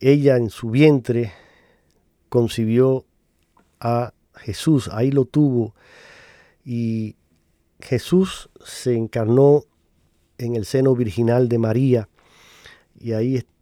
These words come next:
ella lo, lo tuvo, recordemos en su visita a, a su prima Isabel, cómo Juan Bautista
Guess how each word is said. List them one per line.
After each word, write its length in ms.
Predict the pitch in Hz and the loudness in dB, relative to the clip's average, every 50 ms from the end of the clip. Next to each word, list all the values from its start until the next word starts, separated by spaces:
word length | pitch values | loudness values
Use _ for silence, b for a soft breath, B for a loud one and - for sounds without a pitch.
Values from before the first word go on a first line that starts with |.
| _ _ _ _ _ _ _ _ _ _ _ _ _ _ _ _ | _ _ _ _ _ _ _ _ _ _ _ _ _ _ _ _
ella 280 | - 127 131 135 131 123 | -4 -2 0 0 0 0
lo, 520 | 120 117 113 - 107 117 110 107 104 107 | 0 -2 -4 -6 -8 -8 -8 -8 -8 -8
lo 160 | 107 107 104 | -6 -6 -8
tuvo, 340 | 95 - - 160 165 156 143 | -4 0 2 2 4 4 2
recordemos 680 | 117 110 113 - - 101 98 110 131 143 147 143 131 | 2 0 -2 -4 -4 -4 0 2 4 4 4 4 4
en 80 | 131 117 | 2 -2
su 420 | - - 120 117 110 107 107 98 - | -4 -6 -8 -6 -6 -6 -8 -10 -10
visita 680 | 113 113 98 - - 160 151 - - 131 120 110 - - _ | -10 -8 -6 -2 -2 -2 -2 0 0 0 0 0 -4 -10 _
a, 420 | - 120 113 110 104 101 95 95 - _ _ _ _ _ _ - | -12 -10 -8 -8 -8 -8 -12 -14 -18 _ _ _ _ _ _ -14
a 80 | 117 | -14
su 160 | - - 113 | -12 -12 -10
prima 260 | - - 135 147 143 143 | -6 -2 0 2 2 0
Isabel, 480 | 131 - 131 120 123 143 147 147 - | 0 0 0 2 4 4 4 2 0
cómo 380 | - - 131 131 135 135 131 120 | 0 0 2 4 4 4 2 2
Juan 280 | - - 135 143 143 | 2 0 0 0 2
Bautista 600 | 135 131 120 - - 143 - _ - 151 147 143 | 2 0 -2 -2 -4 -6 -6 _ -2 -2 -2 -2